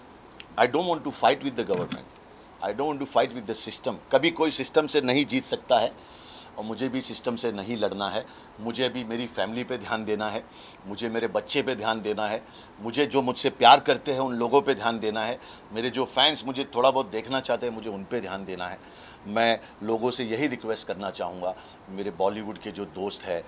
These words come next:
जो, अ, मेरे जेल जाने से मुझसे दूर हो गए हैं, मैं उनसे ये request करता हूँ <clears throat> कि मेरे यार, मेरी बीवी है, मेरा बच्चा है, मेरा <clears throat> वालिद साहब है, मुझसे दूर मत हो। मैं <clears throat> अल्लाह मेरे साथ है,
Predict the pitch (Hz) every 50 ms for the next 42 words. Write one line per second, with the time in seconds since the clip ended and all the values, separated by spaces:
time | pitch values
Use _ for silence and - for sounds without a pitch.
0 | - - - - - - - - 101 95 92 92 90 85 82 - - - 110 98
1 | 90 85 82 78 80 78 95 101 92 101 98 101 101 - 113 120 120 117 98 107
2 | 104 107 110 123 117 - 120 110 107 107 - - 117 90 85 113 117 123 110 95
3 | 104 98 101 98 92 82 87 90 95 - - - - - - - 104 104 110 107
4 | - 127 117 117 107 104 - - 135 139 135 - 123 104 - - 120 113 110 127
5 | 135 - - - - - - - - - - - - - - - - - - -
6 | - - - - - - - - - - - - - - - - - - - -
7 | - 127 123 123 123 131 127 123 127 135 131 123 131 127 131 98 98 113 113 120
8 | 127 120 120 117 113 110 113 110 95 101 98 - - 117 107 107 104 101 101 101
9 | 104 101 98 - - - - - - - 73 - 95 92 92 92 101 110 107 -
10 | 104 95 92 92 92 - - - - - - - - - - - - - 120 131
11 | - 175 151 123 151 175 190 202 214 208 156 139 117 107 113 120 123 131 131 -
12 | - - 175 - - - - - - - - 110 110 123 139 139 143 147 151 -
13 | - 127 147 - 120 131 127